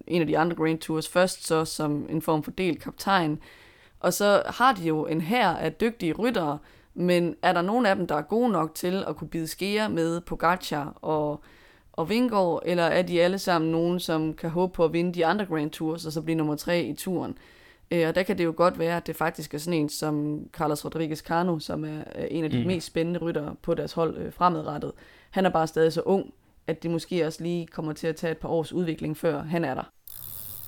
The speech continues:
Speaker 2: Nu går vi så over til en del, som bliver rimelig kort, blandt andet fordi, at, øh, der ikke var så mange etaper at snakke om under den her, øh, del af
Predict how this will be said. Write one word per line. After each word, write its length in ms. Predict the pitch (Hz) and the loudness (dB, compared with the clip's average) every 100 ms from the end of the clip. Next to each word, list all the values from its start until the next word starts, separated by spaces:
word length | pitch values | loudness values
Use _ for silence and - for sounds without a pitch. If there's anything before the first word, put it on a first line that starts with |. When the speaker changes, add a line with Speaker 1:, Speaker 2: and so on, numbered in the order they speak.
| - - - - - | -14 -14 -14 -16 -2
Speaker 2:
Nu 120 | 180 | 2
går 100 | 190 | 4
vi 100 | 175 | 4
så 100 | 170 | 6
over 160 | 170 165 | 6 4
til 400 | - 160 147 139 | 2 0 0 2
en 160 | 135 | 2
del, 200 | 165 147 | 2 0
som 160 | 127 117 | 0 -2
bliver 240 | 120 113 | 0 -2
rimelig 300 | 110 117 107 | -2 -2 -2
kort, 320 | - 185 330 - - - | 4 4 4 0 -2 0
blandt 160 | 139 | 2
andet 200 | 123 127 | 4 2
fordi, 320 | 135 127 123 - | 0 -4 -2 -2
at, 240 | 123 - | -6 -4
øh, 200 | 113 110 - | -2 -2 -2
der 80 | 101 | -4
ikke 300 | 110 120 117 - | -4 -6 -6 -4
var 240 | 107 117 | -6 -6
så 160 | - 113 | -8 -6
mange 280 | 104 113 123 | -2 -2 -2
etaper 360 | - 110 131 | -2 -2 0
at 280 | 123 104 101 | 0 -2 -6
snakke 300 | 147 175 269 | 2 2 4
om 140 | 170 | 2
under 220 | 156 170 147 - | 2 2 0 -2
den 180 | 170 180 | 0 2
her, 200 | 170 151 - | 2 -2 -4
øh, 300 | 139 139 139 135 | -2 0 0 -2
del 140 | |
af 40 | 156 | 2